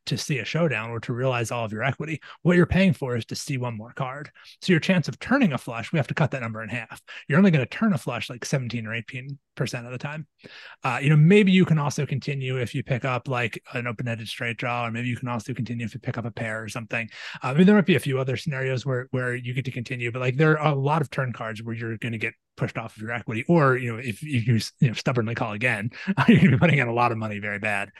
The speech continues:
uh, if, if you were to, you know, call again on a, on a blank turn. So, you know, recognize what you're paying for. It's only to see one more card. Now, that doesn't mean that you can make these decisions just by, like, counting up your outs and comparing it to your pot odds, because a big part of what you're banking on when you,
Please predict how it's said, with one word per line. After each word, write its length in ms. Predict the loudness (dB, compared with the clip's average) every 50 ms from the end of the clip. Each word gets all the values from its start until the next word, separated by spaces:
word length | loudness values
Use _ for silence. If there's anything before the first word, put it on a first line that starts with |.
| -20 -20 -16 _ -12 -6
uh, 40 | -4
if, 220 | -4 -4 -4 -4
if 140 | -6 -4 -2
you 140 | -2 -2 -2
were 100 | -4 -6
to, 100 | -8 -8 -8
you 80 | -10
know, 60 | -10
call 200 | -6 -6 -8 -8
again 320 | -6 -6 -6 -6 -6 -6 -8
on 160 | -8 -8 -8
a, 140 | -10 -12 -12 -10
on 100 | -10 -10
a 60 | -10
blank 280 | -10 -10 -12 -12 -10
turn. 180 | -10 -10 -10 -10 -12 _ _ _ _ -20 -20 -20 _
So, 320 | _ 2 4 4 4 2 0
you 300 | -8 -12 0 2 2 4
know, 60 | 4
recognize 420 | 4 2 2 4 4 2 2 0 -2
what 80 | -2
you're 80 | -4 -4
paying 260 | -4 -4 -6 -6 -8
for. 160 | -8 -8 -8
It's 100 | -8 -8
only 140 | -6 -6 -4
to 100 | -4 -4
see 120 | -6 -6
one 160 | -8 -8 -6 -4
more 100 | -4 -4
card. 300 | -4 -6 -6 -6 -8 -10 _ _ _ _ _ -20 -20 -20 0 _
Now, 100 | 4 6
that 140 | 6 6 6
doesn't 200 | 8 6 8 8
mean 220 | 8 6 8 8 6
that 140 | 6 4 2 _ _
you 160 | -2 -2 0
can 180 | 0 2 0 2
make 180 | 0 0 -2 -4
these 200 | -6 -6 -6 -6
decisions 560 | -8 -8 -6 -4 -4 -2 -2 -2 -4 -4 -6
just 260 | -4 -2 -4 -4 -2
by, 200 | -4 -4 -4 -2
like, 260 | -2 -4 -6 -6 -8 -10
counting 320 | -6 -6 -4 -4 -4 -6
up 160 | -8 -10 -8
your 120 | -6 -4 -4
outs 280 | -4 -4 -4 -6 -8
and 160 | -8 -8 -6
comparing 340 | -6 -6 -4 -4 -6 -6 -8
it 120 | -10 -10 -10
to 40 | -10
your 100 | -10 -8
pot 200 | -8 -8 -8 -6
odds, 300 | -10 -10 -10 -10 -12 -14 -16 -16 -20 -20 -4 _
because 360 | 2 4 6 6 4 4 4
a 80 | 4 4
big 200 | 4 4 4 4
part 160 | 2 2 2
of 40 | 0
what 100 | 0 -4
you're 100 | -4 -2
banking 340 | 2 2 2 4 2 2
on 240 | 0 -2 -4 -6 -8
when 160 | -8 -8 -6
you, 240 | -6 -4 -4 -4 -6